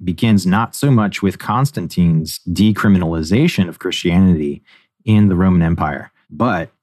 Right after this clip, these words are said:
perhaps with the Armenian Empire and Roman Emperor Theodosius's outlawing and persecution of non-Christian religious practice.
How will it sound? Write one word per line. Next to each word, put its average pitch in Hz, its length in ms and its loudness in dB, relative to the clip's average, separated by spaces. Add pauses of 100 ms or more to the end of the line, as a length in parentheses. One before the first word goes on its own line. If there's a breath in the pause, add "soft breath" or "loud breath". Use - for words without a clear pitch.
(200)
perhaps 98 640 -6
with 90 220 -4
the 85 420 2
Armenian 123 640 4
Empire 120 640 0
and 85 560 -2
Roman 98 380 4
Emperor 92 640 2
Theodosius's 117 1120 0
outlawing 90 720 -2 (340 soft breath)
and 92 180 -6
persecution 95 800 0
of 90 240 -6
non-Christian 101 760 0
religious 82 360 0
practice. 85 560 -8